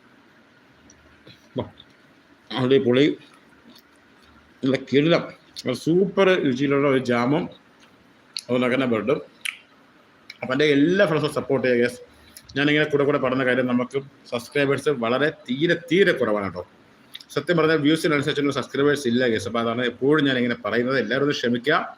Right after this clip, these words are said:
എൻ്റെ എല്ലാ ഫ്രണ്ട്സും സപ്പോർട്ട് ചെയ്യുക, സബ്സ്ക്രൈബ് ചെയ്യുക, തീർച്ചയായിട്ടും ബെൽ ബട്ടൺ കൊണ്ടൊന്ന് എനേബിൾ വയ്ക്കുക കേട്ടോ. ഓക്കെ ഗൈസ്, ഓക്കെ, നോക്കുക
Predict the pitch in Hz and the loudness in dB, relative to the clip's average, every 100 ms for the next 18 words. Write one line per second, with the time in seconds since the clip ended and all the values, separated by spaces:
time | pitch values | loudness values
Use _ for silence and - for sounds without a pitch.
0 | - _ _ - 123 135 123 147 190 196 | -20 _ _ -4 0 2 2 2 2 0
1 | 143 135 123 113 127 123 143 139 110 143 | -2 -4 -6 -4 -2 0 -2 -2 -6 0
2 | 151 151 147 123 135 139 139 127 113 120 | 0 0 0 0 0 0 -2 -2 -2 -2
3 | 123 123 123 117 120 123 110 95 98 120 | -2 -4 -2 -2 0 2 0 -2 -8 -8
4 | 143 - 117 147 185 - _ - _ - | -10 -14 -4 0 0 -4 _ -20 _ -18
5 | - _ _ - - _ _ _ _ _ | -18 _ _ -20 -20 _ _ _ _ _
6 | _ - - - - _ - - 233 - | _ -20 -20 -20 -20 _ -20 -20 -20 -20
7 | 240 233 _ _ _ _ _ _ _ - | -20 -20 _ _ _ _ _ _ _ -10
8 | - 135 139 - 117 107 | -2 -2 -4 -6 -2 0